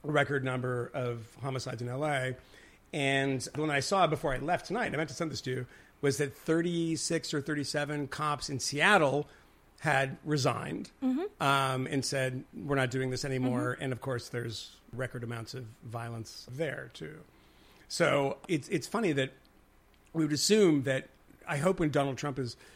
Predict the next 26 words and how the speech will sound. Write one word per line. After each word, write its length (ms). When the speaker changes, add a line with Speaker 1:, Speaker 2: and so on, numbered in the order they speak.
Speaker 1:
disappeared 580
and 140
we 80
can 220
stop 460
obsessing 460
over 180
him 180
and 100
people 220
in 20
the 60
media 180
can 100
stop 200
obsessing 400
over 240
him, 240
which, 220
you 120
know, 160
rightfully 320
so, 280
he's 120
the 60
president, 400